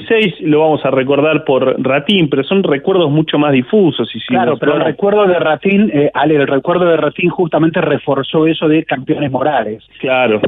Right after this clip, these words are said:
Speaker 2: Nos echaron los ingleses porque no soportaban que un argentino le ganara allí, y entonces, este, nos volvimos como campeones morales, o sea, reforzó eso del, del primer mundial del treinta, ¿no?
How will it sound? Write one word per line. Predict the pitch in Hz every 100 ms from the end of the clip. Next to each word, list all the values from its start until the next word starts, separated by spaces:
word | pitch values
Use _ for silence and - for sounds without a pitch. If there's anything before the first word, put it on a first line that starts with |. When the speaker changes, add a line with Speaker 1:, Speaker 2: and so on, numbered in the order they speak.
| 135 -
Speaker 2:
Nos | - - 156
echaron | 131 180 185 180 160
los | 151 160
ingleses | 151 156 180 - -
porque | - 131
no | 127
soportaban | - 127 135 175 160 147 135
que | -
un | 143
argentino | 139 131 139 135 151 143
le | 139
ganara | 165 170 165
allí, | 170 226 214 - - _ _ -
y | 160 147
entonces, | 139 - 151 170 190 156
este, | 135 - 123 127 120
nos | 127 131
volvimos | 143 147 185 185
como | 151 139
campeones | 127 127 165 160 131
morales, | 151 190 -
o |
sea, | - 156
reforzó | 160 160 - 156 165 - 214 226 _ - _ _
eso | 180 160 180
del, | 160 143 139
del | 131 135 131 127
primer | - 143 151 190
mundial | 151 135 139
del | 123 139
treinta, | 226 170 113 110
¿no? | 170 208